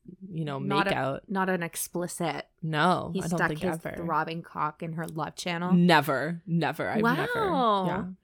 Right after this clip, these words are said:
Speaker 1: no.
Speaker 2: So, yeah, I didn't bring that sex scene on here because that's not what we want.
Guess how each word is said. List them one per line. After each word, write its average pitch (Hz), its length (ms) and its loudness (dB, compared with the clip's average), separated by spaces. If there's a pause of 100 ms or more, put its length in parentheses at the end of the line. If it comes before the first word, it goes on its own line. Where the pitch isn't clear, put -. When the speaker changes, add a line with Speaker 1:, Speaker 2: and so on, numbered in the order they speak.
(100)
Speaker 1:
no. 180 160 -8 (460)
Speaker 2:
So, - 100 -2
yeah, 214 180 4
I 165 100 4
didn't 214 220 0
bring 180 200 0
that 160 320 0
sex - 240 -6
scene 170 140 -2
on 156 120 -2
here 156 220 -6
because 180 240 -6
that's 190 180 -4
not 208 80 -2
what 220 100 -4
we 247 60 -4
want. 285 340 -6